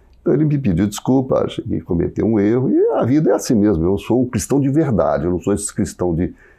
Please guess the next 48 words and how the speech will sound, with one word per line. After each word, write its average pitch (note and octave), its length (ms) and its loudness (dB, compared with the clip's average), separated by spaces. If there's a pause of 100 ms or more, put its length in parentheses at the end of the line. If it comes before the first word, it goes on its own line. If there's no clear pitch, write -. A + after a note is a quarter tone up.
(160)
de, E2 180 -2
de, D#2+ 200 0
de E2+ 140 0
ficar F#2+ 220 -4
falando F2+ 400 0
só F2 180 -2
que F2+ 100 -6
é F2 60 -2
cristão, F#2 400 -4
não. C2 160 -2
Então - 200 -2
eu G#4 260 2
soube D3 420 0
perdoar F#2 600 0
o, E2+ 180 -4 (460)
o E2 360 -2
pedido E2 420 -4 (160)
que - 80 -4
ele E2+ 100 -2
me E2+ 140 0
fez. - 320 -4
E B2 200 -2 (380)
agora, A2+ 400 2
é, F2 800 4
aqui C3+ 220 0
em C3 40 4
Minas, C3+ 300 4
não, F2+ 180 0
todos B2 440 -2
eles G2 340 0 (400)
foram F#2 220 0
solidários. C2+ 580 -2
Eu F#2 80 0
não F#2+ 100 0
tô - 140 -2
falando F2+ 380 -2
por F2+ 180 -4
falar, D2+ 320 0
não. - 240 -4
O E2+ 60 -4
P F#2+ 320 0
S F2+ 100 0
D F2 80 0
B F2 120 0
mineiro F2+ 340 0
foi - 240 0
solidário, D#2 580 -2
sim. G#2 300 -4